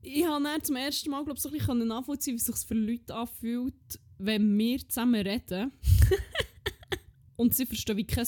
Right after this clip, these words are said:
Wort als aussenstehende Person. Und wir wissen genau, über was wir reden. Und a-,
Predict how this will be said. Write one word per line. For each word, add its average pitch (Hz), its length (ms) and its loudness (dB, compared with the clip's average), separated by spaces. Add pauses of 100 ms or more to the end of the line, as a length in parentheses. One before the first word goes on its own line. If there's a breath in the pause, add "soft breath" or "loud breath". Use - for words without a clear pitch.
Wort 214 240 -4
als 208 140 -4
aussenstehende 220 600 -4
Person. 214 540 -2
Und 254 80 -2 (320 loud breath)
wir 240 80 4
wissen 247 280 2
genau, 233 280 0
über 202 140 -2
was 226 260 -2
wir 220 100 2
reden. 226 460 -4
Und 208 340 -2 (1040)
a-, - 80 -18